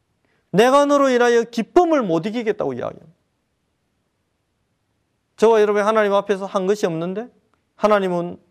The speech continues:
저와 여러분을 통해서 큰 기쁨을 느끼신다고 말씀하시죠. 기도의 불과 복음의 불을 끄지 않아야 함을 또한 말씀하고 있습니다.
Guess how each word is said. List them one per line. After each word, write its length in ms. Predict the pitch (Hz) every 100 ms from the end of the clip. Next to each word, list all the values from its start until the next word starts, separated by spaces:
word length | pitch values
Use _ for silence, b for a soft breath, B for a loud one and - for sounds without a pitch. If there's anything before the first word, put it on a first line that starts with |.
| _ -
저와 340 | 247 247 214
여러분을 300 | 214 202 180
통해서 480 | - 160 151 147 147 _ _ _ _ _
큰 580 | - - - 277 302 - _ _ _ _
기쁨을 680 | - 156 180 175 165 170 180 _ _ _
느끼신다고 920 | 151 170 165 147 117 104 107 127 156 _ _
말씀하시죠. 680 | - 127 - 180 135 - - _ _ _ _ _ _ _ _ _ _ _ _ _ _ _ _ _ -
기도의 300 | 233 214 208
불과 280 | 202 196 190
복음의 360 | 202 202 196
불을 360 | 180 185 180 180
끄지 260 | 247 226
않아야 340 | 240 240 220 185
함을 400 | 185 190 208 233 _ _ -
또한 400 | 220 233 254 285 _ _ _
말씀하고 580 | 131 139 143 185 185 139
있습니다. 300 | 117 -